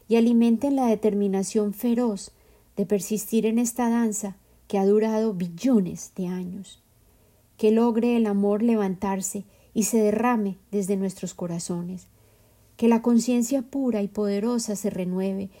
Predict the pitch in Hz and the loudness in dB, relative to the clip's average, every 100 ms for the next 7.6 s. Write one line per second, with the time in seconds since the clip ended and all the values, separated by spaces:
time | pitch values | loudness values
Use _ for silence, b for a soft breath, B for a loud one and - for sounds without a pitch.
0 | B - 214 233 233 233 262 277 247 214 | B -2 2 4 4 2 -2 0 0 2
1 | 208 226 240 277 214 190 - 262 247 - | 0 0 0 0 0 0 0 -2 -2 -2
2 | 240 - - 247 190 185 185 _ b b | -2 -2 -4 -4 -4 -10 -14 _ b b
3 | - 208 185 277 269 240 233 202 175 240 | -2 -2 0 -2 -2 0 0 0 2 2
4 | 196 b b b b 196 190 208 185 180 | 0 b b b b -6 -2 -2 -2 -4
5 | - 247 214 185 - _ - 170 185 180 | -2 0 0 0 -10 _ -12 -4 -4 -2
6 | - 196 180 175 - - 220 220 220 190 | -4 -4 -4 -6 -8 -4 -4 -4 -8 -8
7 | 175 160 156 160 170 185 | -8 -8 -10 -10 -12 -14